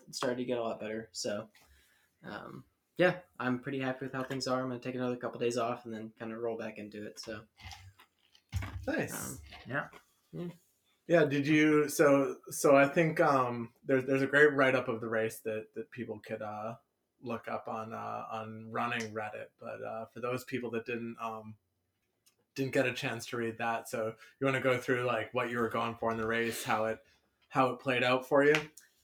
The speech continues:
Speaker 1: Yeah, so I've always kinda had my heart set on ultramarathoning, um, and actually Sam here crewed a pretty, not super similar, similar,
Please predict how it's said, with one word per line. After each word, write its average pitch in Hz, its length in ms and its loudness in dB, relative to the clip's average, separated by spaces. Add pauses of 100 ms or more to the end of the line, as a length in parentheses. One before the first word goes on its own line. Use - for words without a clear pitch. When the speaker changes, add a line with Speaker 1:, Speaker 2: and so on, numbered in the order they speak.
(640)
Speaker 1:
Yeah, 170 340 8
so 160 240 6
I've 170 120 10
always 156 300 8
kinda 131 240 0
had 117 280 -4
my 107 280 -6
heart 117 380 -6
set 120 340 -4
on 131 140 -6
ultramarathoning, 147 880 -2 (300)
um, 104 320 -14 (560)
and 143 100 2
actually 135 280 2
Sam 135 300 0
here 113 500 -4 (320)
crewed 123 640 4 (400)
a 143 100 -4
pretty, - 640 -8 (300)
not 247 200 6
super 151 240 2
similar, 151 420 4
similar, 139 560 2